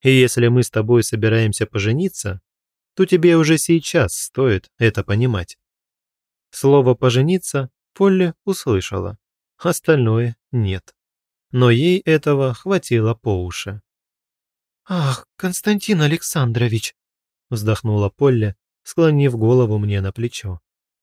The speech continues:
«Как же надоела эта зима!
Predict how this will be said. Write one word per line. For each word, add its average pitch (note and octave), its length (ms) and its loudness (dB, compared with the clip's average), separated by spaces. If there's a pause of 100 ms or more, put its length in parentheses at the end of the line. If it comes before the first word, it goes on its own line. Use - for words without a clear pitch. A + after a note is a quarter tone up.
(340)
«Как G3 280 -4
же E3+ 200 -4
надоела E3 720 -2
эта C3 300 -2
зима! B2+ 500 -4